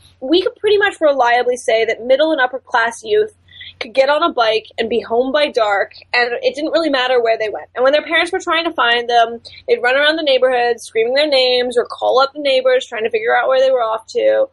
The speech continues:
or, you know, go down to the creek or wherever it was really a common place where teens gathered, and they'd find them. And nobody was ever really worried about it. This all changed in the late nineteen seventies, early nineteen eighties, um, from a variety of different trends. Um, one was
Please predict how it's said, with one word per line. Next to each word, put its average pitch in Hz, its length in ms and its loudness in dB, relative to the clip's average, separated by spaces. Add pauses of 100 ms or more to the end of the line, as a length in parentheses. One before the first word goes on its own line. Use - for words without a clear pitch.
(380)
or, 269 240 2
you 277 120 -4
know, 247 100 0
go 240 240 -2
down 240 220 2
to 269 60 -4
the 311 100 -4
creek 247 420 -2
or 226 140 0
wherever 226 300 0
it 254 80 -2
was 269 160 -8
really 233 220 2
a 226 40 -4
common 233 380 -2
place 226 260 0
where 226 160 0
teens 226 300 -4
gathered, 208 440 0
and 247 140 0
they'd 277 140 0
find 392 240 0
them. - 180 -18 (600)
And 285 80 2
nobody 349 260 0
was 349 120 -2
ever 277 180 -4
really 254 180 2
worried 208 260 -4
about 110 200 -6
it. - 80 -14 (500)
This 392 160 0
all 440 240 2
changed 254 640 -2
in 262 100 0
the 247 80 2
late 269 220 2
nineteen 302 280 -4
seventies, 226 460 0
early 240 280 2
nineteen 240 340 -2
eighties, 208 520 0
um, 214 220 2
from 240 140 -12
a 254 120 2
variety 254 360 0
of 226 80 -2
different 208 260 -6
trends. 160 580 -6
Um, 233 320 0
one 320 320 0
was 277 240 -4